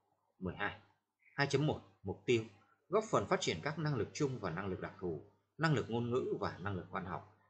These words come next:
và phẩm chất cho học sinh lớp mười hai theo định hướng của chương trình giáo dục phổ thông hai nghìn không trăm mười tám, chương trình giáo dục tổng thể và chương trình giáo dục phổ thông môn ngữ văn. Phần hai chấm hai, cách thiết kế nội dung dạy học tiếng Việt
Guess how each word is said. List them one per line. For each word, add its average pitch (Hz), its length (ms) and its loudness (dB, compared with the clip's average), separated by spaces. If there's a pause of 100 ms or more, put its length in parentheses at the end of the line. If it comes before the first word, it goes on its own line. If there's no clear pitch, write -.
(120)
và 117 100 4
phẩm 87 260 0
chất 185 180 0
cho 120 120 0
học 82 140 -4
sinh 107 200 -4 (100)
lớp 139 180 -2
mười 85 100 -6
hai 87 200 -8 (400)
theo 151 100 2
định 104 140 2
hướng 104 300 -2
của 87 260 2
chương 127 200 -2
trình 87 180 -6
giáo 87 120 -4
dục 104 140 -2 (260)
phổ 80 180 -6
thông 104 200 -4
hai 101 120 -6
nghìn 85 160 -4
không 87 100 -6
trăm 92 140 -4
mười 80 100 -8
tám, 85 280 0 (400)
chương 170 280 6
trình 85 260 0
giáo 95 140 0
dục - 300 -4 (220)
tổng 90 300 0
thể 80 240 -4 (300)
và 92 180 0
chương 120 240 -4
trình 82 200 -4
giáo 95 120 0
dục 104 260 -4
phổ 82 180 -6
thông 101 240 -4
môn 98 140 -4
ngữ 113 80 -2
văn. 113 260 2 (1400)
Phần 113 100 4
hai 143 160 6
chấm 151 140 6
hai, 170 300 6 (380)
cách 214 200 4
thiết 220 140 2
kế 143 100 8
nội 175 240 4
dung 151 200 2
dạy 131 140 0
học 92 160 -2 (220)
tiếng 165 240 0
Việt 95 160 2